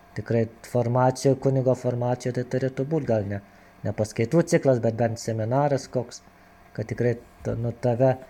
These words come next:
tave motyvuotų, kodėl tai reikalinga ir tad-, o žmonės, aišku, turbūt ne-, neperkalbėsi, nes tai yra, kiekvienas jau klausdamas apie celibatą dažnai turi nuomonę, kad ar tai yra gerai, ar tai blogai, tai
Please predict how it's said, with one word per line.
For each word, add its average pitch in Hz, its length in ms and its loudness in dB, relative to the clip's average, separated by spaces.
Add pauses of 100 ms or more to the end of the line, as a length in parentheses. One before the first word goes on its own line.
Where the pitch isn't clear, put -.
(160)
tave 135 280 6
motyvuotų, 139 760 4
kodėl 110 360 0
tai 107 160 -2
reikalinga 107 640 -4
ir 123 80 -10 (520)
tad-, 110 320 -6
o 110 240 -2
žmonės, 113 580 -4
aišku, 139 280 -4
turbūt 160 300 -2
ne-, 156 140 0 (440)
neperkalbėsi, 156 1000 2
nes 101 120 -10
tai 101 160 -6
yra, 101 140 -4 (1120)
kiekvienas 120 500 0
jau 139 140 6 (280)
klausdamas 147 560 6
apie 135 220 4
celibatą 135 560 4
dažnai 139 320 0
turi 139 220 -2
nuomonę, 131 500 -4
kad - 160 -10 (340)
ar 104 140 -6
tai 113 160 2
yra 117 160 2
gerai, 120 300 2
ar - 80 -4
tai 127 120 0
blogai, 127 480 -4
tai 107 140 -8